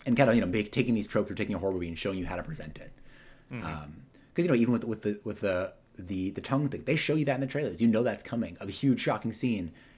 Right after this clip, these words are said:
Speaker 1: Even the, the cutting the face of the mirror, they show these scenes, but they're still scary, even though you know they're coming.
Speaker 2: Mm-hmm.
Speaker 1: Um, and it's not because they're crazy gross out. Like, yeah, they're gross, but they're not, like, you know,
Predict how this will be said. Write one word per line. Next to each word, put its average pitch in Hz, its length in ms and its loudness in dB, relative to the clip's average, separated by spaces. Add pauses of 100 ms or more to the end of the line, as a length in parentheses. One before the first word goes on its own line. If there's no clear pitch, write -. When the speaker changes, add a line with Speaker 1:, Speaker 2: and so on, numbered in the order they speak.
Speaker 1:
Even 113 240 6
the, 110 80 4
the 107 140 -4
cutting 131 240 4
the 113 80 2
face 117 160 2
of 104 60 -6
the 101 60 -2
mirror, 110 220 2
they 87 120 -8
show 143 280 0
these 120 220 -2
scenes, 135 180 2
but 110 80 -4
they're 95 120 -12
still 123 340 0
scary, 98 500 -6
even 101 140 -6
though 95 80 -4
you 95 120 -4
know 90 120 -8
they're 85 120 -12
coming. 87 320 -14 (400)
Speaker 2:
Mm-hmm. 101 280 -10
Speaker 1:
Um, 82 240 -10
and 123 120 0
it's 113 120 -2
not 135 160 0
because 131 200 0
they're 110 120 0
crazy 110 340 -2
gross 101 300 0
out. 80 100 -8
Like, 85 140 -10
yeah, 143 120 2
they're 120 140 0
gross, 107 400 -2
but 123 140 -12
they're 170 80 -2
not, 151 180 -4
like, 92 220 -10
you 104 60 0
know, 80 180 -12